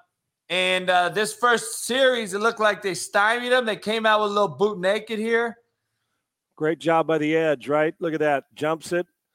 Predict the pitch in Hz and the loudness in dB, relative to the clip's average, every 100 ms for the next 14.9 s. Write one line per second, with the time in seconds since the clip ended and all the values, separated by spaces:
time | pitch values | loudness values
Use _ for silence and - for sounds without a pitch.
0 | _ - 135 147 156 156 156 160 156 151 | _ -10 -8 -8 -4 0 0 0 -2 -2
1 | 131 - 160 160 160 156 _ _ _ _ | -6 -2 2 2 0 -4 _ _ _ _
2 | _ _ _ _ 156 165 - 165 147 151 | _ _ _ _ -2 -2 0 -4 -2 2
3 | 160 156 143 143 131 156 143 143 120 - | 2 2 2 -2 -2 -4 -2 -4 -4 -6
4 | 143 156 135 131 165 147 151 123 151 151 | -4 -2 -2 -4 -2 -2 -4 -6 -2 0
5 | 147 147 _ _ _ _ _ 143 123 120 | -2 -6 _ _ _ _ _ -8 -4 -4
6 | 117 117 _ _ _ _ _ _ 156 151 | -4 -8 _ _ _ _ _ _ -6 -4
7 | 139 151 151 143 135 156 147 143 143 135 | 2 4 4 0 -4 0 2 2 2 -2
8 | 123 123 147 127 127 143 147 147 147 147 | -2 -6 -6 -2 2 2 0 -2 2 2
9 | 151 _ 156 127 151 165 165 160 160 156 | 0 _ -8 0 2 2 0 -2 0 0
10 | 139 135 117 143 165 160 113 _ _ _ | -2 -6 -8 -4 -2 -2 -4 _ _ _
11 | _ 151 151 117 147 147 123 151 151 120 | _ -4 -4 -2 -2 -2 -4 -4 -4 -6
12 | - 156 135 113 110 139 151 - 160 156 | -2 -2 0 -4 -4 -4 -4 -2 0 2
13 | 139 127 - 139 127 113 _ _ _ _ | 0 -6 -8 -2 -2 -2 _ _ _ _
14 | - 147 151 147 139 117 151 170 | -2 2 4 2 -4 -2 2 2